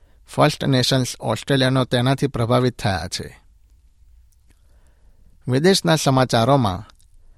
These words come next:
લંડનમાં ટ્રેન હુમલામાં ગંભીર રીતે ઘાયલ થયેલા લોકોમાંથી એકની ઓળખ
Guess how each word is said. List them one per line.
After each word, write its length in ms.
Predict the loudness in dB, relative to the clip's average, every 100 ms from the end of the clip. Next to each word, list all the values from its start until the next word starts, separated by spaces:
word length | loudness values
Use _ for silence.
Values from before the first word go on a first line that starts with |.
| -20 -8 0
લંડનમાં 520 | 2 4 4 6 4
ટ્રેન 300 | 4 2 4
હુમલામાં 440 | 4 4 4 2
ગંભીર 320 | 0 2 2
રીતે 280 | 2 2 0
ઘાયલ 280 | 2 2 0
થયેલા 320 | 0 2 2
લોકોમાંથી 680 | 2 0 0 2 2 2 2
એકની 260 | 2 2 2
ઓળખ 360 | 4 2 0